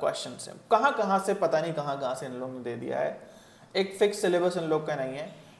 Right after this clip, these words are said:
तो हमेशा आप देखोगे कि हर section में कुछ ना कुछ questions जो हैं वो फालतू के होते ही हैं। जब, अ, मैं एक एक question देखता हूँ, एक एक question की analysis करता हूँ, तो मेरे दिमाग में आता है कि यार ये सब question कहाँ से दे दे रहे हैं ये लोग, है ना। But, अ,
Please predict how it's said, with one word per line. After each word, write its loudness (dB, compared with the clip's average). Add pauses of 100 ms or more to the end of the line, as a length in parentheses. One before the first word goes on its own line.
(140)
तो 10
हमेशा 6
आप 12
देखोगे 6
कि -2
हर 6
section 2
में -2
कुछ 0
ना 0
कुछ 0
questions 0
जो -2
हैं 0
वो 2
फालतू 4
के 2
होते -2
ही -8
हैं। -12
जब, 0 (300)
अ, 8
मैं 4
एक 6
एक 2
question 2
देखता 2
हूँ, 2
एक -2
एक -6
question -2
की -4
analysis -2
करता -2
हूँ, -8 (380)
तो -10
मेरे 8
दिमाग 8
में 6
आता 8
है 8
कि 4
यार 6
ये 0
सब 0
question 0
कहाँ 2
से 0
दे 2
दे 2
रहे -2
हैं -4
ये -6
लोग, -10 (420)
है 4
ना। 0 (260)
But, 8
अ, 12